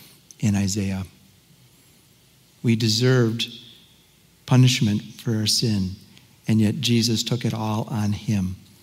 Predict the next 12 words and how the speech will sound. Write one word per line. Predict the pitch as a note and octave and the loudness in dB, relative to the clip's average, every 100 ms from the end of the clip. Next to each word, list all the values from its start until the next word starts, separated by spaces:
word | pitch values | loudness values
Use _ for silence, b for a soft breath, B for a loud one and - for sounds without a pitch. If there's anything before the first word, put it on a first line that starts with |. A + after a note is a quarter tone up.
| b b b b - | b b b b -18
Through | - B2+ | -2 0
his | A2+ B2+ G#2+ | 2 2 0
death, | G#2+ A2+ G#2+ - - - B B B B | 0 -2 -2 -6 -16 -20 B B B B
through | - - | -10 -4
his | A2+ A2 | 0 0
burial, | A2+ B2 A2+ A2 | 0 2 2 0
through | A2 A#2 | 0 0
his | A2 | 0
resurrection, | A#2 B2 A2+ A2+ A#2 A2 - - G2 F#2+ B B B | 0 -2 0 -2 -2 -4 -4 -2 -2 -4 B B B
we | - A#2 | -4 -2
have | - B2 A#2 A2+ - - | -2 -2 -2 -4 -8 -16
healing, | - - C#3+ B2+ A2+ F#2 F2+ | -12 -2 2 2 2 -2 -6